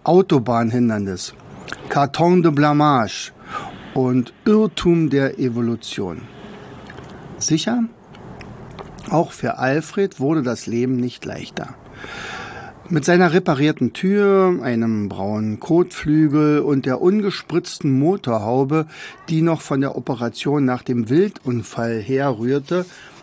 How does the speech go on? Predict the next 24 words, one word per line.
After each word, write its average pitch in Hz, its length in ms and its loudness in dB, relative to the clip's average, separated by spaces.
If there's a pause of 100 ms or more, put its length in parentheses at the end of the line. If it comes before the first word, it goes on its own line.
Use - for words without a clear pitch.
(100)
traute 165 540 -2
er 143 200 -2
sich 117 240 -8
kaum 139 420 -2
noch 131 200 -2
unter 131 320 -4
die 117 160 -6
blinkenden 160 960 -2
Metallic-Flitzer. 120 1200 -6 (720)
Und 175 380 2
wie 185 220 -2
schnell 196 580 0
die 123 220 0
fahren 101 560 -4
konnten. 92 560 -10
Hundertachtzig 240 1000 0 (400)
auf 98 200 -6
der - 220 -4
Autobahn 98 680 -2
und 80 280 -10
hundert 147 500 0
durch 123 280 -6
die 120 180 -6
Stadt. - 680 -12